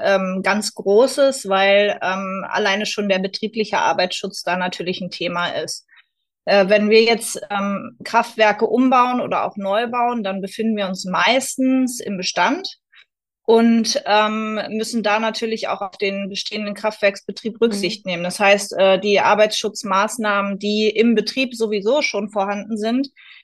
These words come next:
Speaker 1: die werden dann meist auch bei uns auf der Baustelle zumindest, ähm, berücksichtigt oder halt in unserem Baustellenablauf implementiert.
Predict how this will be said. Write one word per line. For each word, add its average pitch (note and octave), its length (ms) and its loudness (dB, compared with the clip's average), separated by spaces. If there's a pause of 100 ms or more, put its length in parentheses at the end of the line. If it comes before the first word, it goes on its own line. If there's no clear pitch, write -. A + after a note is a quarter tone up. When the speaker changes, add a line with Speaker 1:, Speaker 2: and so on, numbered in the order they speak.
(140)
Speaker 1:
die G3 100 0
werden G#3 240 4
dann G#3+ 140 -2
meist G3+ 400 -2
auch G3+ 300 2 (120)
bei G3 160 -2
uns G#3 320 -8
auf - 80 -18
der F#3+ 140 0
Baustelle G3+ 880 0 (440)
zumindest, A#3+ 640 2
ähm, G#3 240 0
berücksichtigt C4 840 -2
oder G#3+ 320 4
halt F#3+ 300 4
in G3+ 280 -4
unserem G3 380 -2
Baustellenablauf F#3 1000 0
implementiert. G3+ 920 0